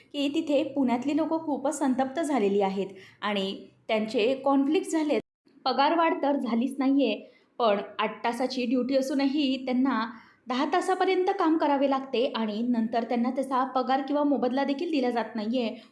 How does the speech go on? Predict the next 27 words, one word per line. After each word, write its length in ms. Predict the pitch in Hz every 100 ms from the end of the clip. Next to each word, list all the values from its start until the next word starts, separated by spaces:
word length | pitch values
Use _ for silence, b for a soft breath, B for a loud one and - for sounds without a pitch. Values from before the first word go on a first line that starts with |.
| -
ओटीही 400 | 262 269 302 302
नाही, 420 | 269 214 240 240
म्हणून 300 | 247 254 285
ते 80 | 285
जास्त 360 | 240 220 220 254
वैतागलेले 560 | 233 202 190 190 190 185
आहेत." 320 | 185 185 - b b b -
आता 180 | 202 202
या 180 | 196
सगळ्याचा 400 | 196 208 190 196
प्रश्न 400 | 233 220 220 226
कसा 300 | 233 240 240
सोडवावा 460 | 294 302 277 311 277
हा 180 | 240 277 294 -
सगळ्यांसमोर 600 | 269 240 240 247 214 220
पडलेला 400 | 233 190 185 185
आहे. 220 | 185 180 B B B _
ते 140 | 330 -
खूप 220 | 403 403
जास्त 240 | 392 403 339 339
टेन्शनमध्ये 540 | 294 285 320 339 349
आहेत 220 | 254 233 -
आणि 240 | 220 208 202 B B -
ते 280 | 202 220 -
जाळपोळ 380 | 226 208 208 262
करतायत 400 | 269 285 220 214 -
आणि 260 | 220 220